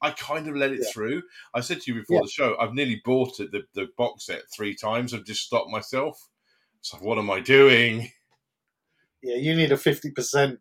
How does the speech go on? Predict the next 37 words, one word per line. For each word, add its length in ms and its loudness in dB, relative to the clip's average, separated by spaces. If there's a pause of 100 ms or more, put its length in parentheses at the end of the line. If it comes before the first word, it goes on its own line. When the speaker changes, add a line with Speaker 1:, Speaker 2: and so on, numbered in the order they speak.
(120)
Speaker 2:
voucher, 560 2
and 100 -2
then 160 -4
you 100 -8
might, 260 -2 (100)
you 180 -8
might 260 -2
just, 360 -6
uh, 220 4 (680)
you 120 -6
might 220 -2
just 180 -8
get 200 0
it. 160 -4 (720)
But 100 8
that, 240 4 (140)
but 120 4
the 60 4
Sharknado 760 8
films, 400 -2
they're, 380 4
they're 220 12
a 80 6
great 280 6
example 760 0 (680)
of, 280 2 (140)
of 120 -2
a 80 0
franchise 1040 0 (340)
that 100 2
started 580 4
off 520 2
knowing 560 -2 (540)
what 200 -2
its 140 -8
audience 560 0
was 380 -8